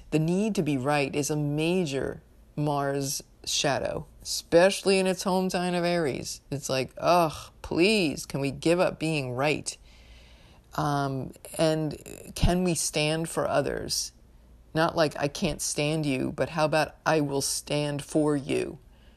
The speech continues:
Who can I stand for? Who needs help?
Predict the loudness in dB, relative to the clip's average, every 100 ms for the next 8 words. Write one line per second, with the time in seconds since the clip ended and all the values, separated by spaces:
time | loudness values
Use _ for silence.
0 | -20 -20 -20 -20 -20 -2 -2 0 0 0
1 | 0 -2 0 -2 -2 -4 -4 -4 -2 0
2 | 2 0 0 -2 -4 -6 -4 -4 -8 -18